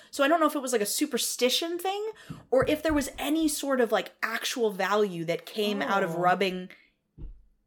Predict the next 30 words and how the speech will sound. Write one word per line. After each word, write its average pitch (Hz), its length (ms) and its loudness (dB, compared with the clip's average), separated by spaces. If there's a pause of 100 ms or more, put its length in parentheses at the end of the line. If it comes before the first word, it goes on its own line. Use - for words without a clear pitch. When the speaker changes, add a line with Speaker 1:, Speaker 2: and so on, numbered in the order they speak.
(140)
Speaker 1:
rabbit 190 560 0
brains 156 480 -8
on 165 260 -10
gums. 165 500 -10 (460)
I 233 80 -2
have 262 260 -2
to 285 100 -4
imagine, 202 640 -2
like, 185 180 -4
unless 196 400 -6
you 202 100 -8
did 185 280 -6
it 185 260 -6
immediately 185 540 -4
<laughs> 196 80 4
after 269 160 2
killing 240 300 2
the 190 100 -4
rabbit, 208 340 4
like, 175 160 -6
that 175 120 -4
it 165 100 -10
wasn't 196 300 -8
terribly 196 400 -6
hygienic 170 460 -4
and 165 120 -8
that 196 80 -10
you 190 120 -8
could 196 120 -6
get 220 180 0